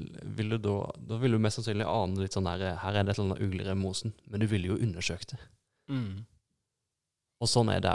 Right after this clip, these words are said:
Speaker 1: jo med, med Jesus, for det forandrer alt.
Speaker 2: Mm.
Speaker 1: Kan ikke du si litt om hva det forandrer, eh, Johannes?
Speaker 2: Jo, jeg tenker at hvis vi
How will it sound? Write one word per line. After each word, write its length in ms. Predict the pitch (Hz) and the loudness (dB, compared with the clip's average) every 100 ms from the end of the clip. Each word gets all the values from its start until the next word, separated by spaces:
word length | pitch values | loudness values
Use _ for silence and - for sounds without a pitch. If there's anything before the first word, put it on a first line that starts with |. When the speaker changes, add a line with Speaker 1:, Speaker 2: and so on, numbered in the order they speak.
| 92 | 2
Speaker 1:
jo 80 | 95 | 2
med, 340 | 95 87 85 | 2 0 0
med 140 | 92 90 | -2 -2
Jesus, 240 | - 107 | -4 -4
for 140 | - 98 | -4 -6
det 80 | |
forandrer 480 | - 98 87 90 - - | -4 -4 -4 -6 -8 -8
alt. 360 | - - - - - _ _ - | -8 -10 -10 -12 -20 _ _ -12
Speaker 2:
Mm. 220 | 120 90 | -10 -2
Speaker 1:
Kan 100 | 113 | 0
ikke 100 | 113 | 2
du 100 | 110 | 2
si 160 | - 95 | 2 0
litt 200 | 98 98 | -2 -2
om 140 | 95 | -4
hva 140 | - - | -2 -4
det 80 | - | -4
forandrer, 520 | - - - - - - | -6 -8 -8 -12 -12 -12
eh, 240 | - - - | -12 -12 -10
Johannes? 320 | 87 90 98 - - - _ _ _ _ _ _ _ _ _ 147 | -10 -8 -10 -14 -18 -20 _ _ _ _ _ _ _ _ _ 4
Speaker 2:
Jo, 220 | 131 156 | 4 6
jeg 120 | 147 | 2
tenker 280 | 170 143 120 | 2 4 4
at 80 | 117 | 4
hvis 180 | 120 - | -2 -2
vi 140 | 143 | 0